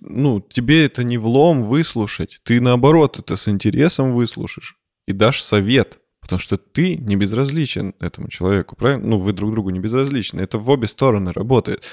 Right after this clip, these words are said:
И когда ты мне что-то тебя тревожит, ты расскажешь, я всегда это, ну, пропускаю через себя, мне это интересно.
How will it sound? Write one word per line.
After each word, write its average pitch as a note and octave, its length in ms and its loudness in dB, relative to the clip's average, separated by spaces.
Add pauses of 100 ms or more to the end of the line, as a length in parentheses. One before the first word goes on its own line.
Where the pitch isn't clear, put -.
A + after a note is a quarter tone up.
(340)
И G#2 80 -4
когда A#2+ 200 2
ты D3+ 100 0
мне C#3+ 180 0
что-то - 260 -6
тебя C#3 140 2
тревожит, C#3 560 2 (340)
ты - 100 -2
расскажешь, C3+ 440 2
я C3 80 0
всегда C3 300 2
это, C#3 260 0 (140)
ну, A2+ 340 0
пропускаю A2+ 580 2
через - 240 -6
себя, A2 360 2
мне A#2+ 180 0
это G#2 160 -4
интересно. G#2+ 680 0